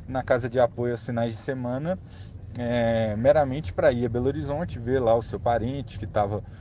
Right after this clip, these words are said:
internado, que tava precisando de algum cuidado, eventualmente alguma coisa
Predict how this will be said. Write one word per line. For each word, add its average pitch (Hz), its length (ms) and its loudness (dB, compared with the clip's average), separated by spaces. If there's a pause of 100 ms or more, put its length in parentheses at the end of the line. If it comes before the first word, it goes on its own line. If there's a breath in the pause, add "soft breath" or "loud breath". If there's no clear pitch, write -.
(180 loud breath)
internado, 104 560 -4
que - 100 -10
tava 104 220 0
precisando 104 440 -4
de 101 80 0
algum 101 180 -2
cuidado, 127 640 2
eventualmente 120 720 -2
alguma 117 340 -4
coisa 104 440 -6